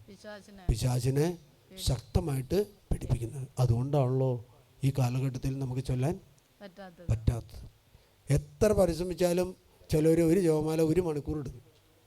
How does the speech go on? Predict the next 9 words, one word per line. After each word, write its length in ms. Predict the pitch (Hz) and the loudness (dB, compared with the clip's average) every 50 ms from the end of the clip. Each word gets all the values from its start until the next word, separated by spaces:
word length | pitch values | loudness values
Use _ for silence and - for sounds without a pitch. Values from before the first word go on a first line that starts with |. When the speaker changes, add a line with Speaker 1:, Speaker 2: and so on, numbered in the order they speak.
| _ _ _ _ _ _ _ _ _ _ _ _ _ - | _ _ _ _ _ _ _ _ _ _ _ _ _ 0
Speaker 2:
ഒരു 100 | 143 165 | 0 2
ജപമാല 500 | 175 156 165 156 156 160 165 160 170 175 | 4 6 4 4 4 4 2 2 0 0
നമുക്ക് 460 | 170 160 156 156 151 151 175 185 185 - - | 0 0 0 0 0 2 2 2 2 0 -2
ഒരു 160 | 165 160 170 | -2 -2 0
മണിക്കൂറിൽ 640 | 170 156 147 151 147 - 156 156 160 160 160 151 | 0 0 -2 -2 -2 -2 0 0 0 0 0 -2
നാലോ 500 | 143 139 139 143 147 151 160 170 180 185 - | -2 -2 0 0 2 2 4 4 2 2 0
അഞ്ചോ 420 | 143 135 143 147 147 143 175 185 | -4 -4 -4 -4 -2 0 2 2
ജപമാല 480 | 175 143 147 139 139 139 143 143 143 147 | 2 2 2 2 2 2 2 0 0 0
ചൊല്ലാം. 400 | 143 147 123 110 107 117 - - | 2 0 0 -2 -2 -8 -10 -12